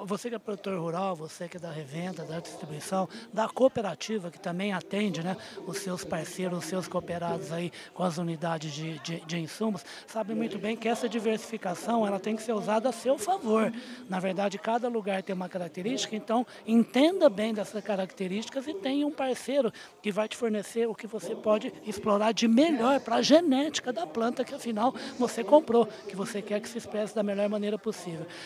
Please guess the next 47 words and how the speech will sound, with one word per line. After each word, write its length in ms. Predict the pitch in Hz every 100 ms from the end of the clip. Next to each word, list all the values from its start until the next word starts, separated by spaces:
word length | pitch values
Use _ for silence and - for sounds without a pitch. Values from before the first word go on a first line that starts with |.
| -
Agora 200 | 277 294
eu 20 |
vou 80 | 294
te 80 | 320
contar 220 | 330 330
uma 100 | 359
coisa, 260 | - 254 226
viu, 200 | 233 233
Caio? 180 | 202 190
Tem 100 | 233
uma 140 | 285
coisa 220 | - 254
que 100 | -
me 60 | 285
chamou 240 | 285 262
a 20 |
atenção 380 | 226 233 214 220
aqui 100 | 196
também 320 | - 208 175
no 80 | 208
espaço 480 | 208 - 196 196 -
do 80 | 208
Microgel. 720 | 185 185 208 196 160 226 220 - -
Eu 140 | 359 415
conheço 480 | - 440 277 302 311
esse 100 | -
camarada 640 | 339 359 381 262 254 285
que 60 | -
tá 140 | 285
aqui 140 | -
atrás 300 | 277 - 285
da 160 | 311 269
gente, 260 | 196 240 247
ó, 80 |
o 80 | 240
Super 320 | 247 285 285
Felipe. 400 | 262 247 240 254
Esse 240 | 277 330 370
moço 360 | 320 277 277
é 80 | 359
o 60 | 415
moço 220 | 359 359
da 100 | 427
Bombril, 480 | 453 508 427 269 240
não 80 | 214
é 60 |
não? 280 | 233 320 185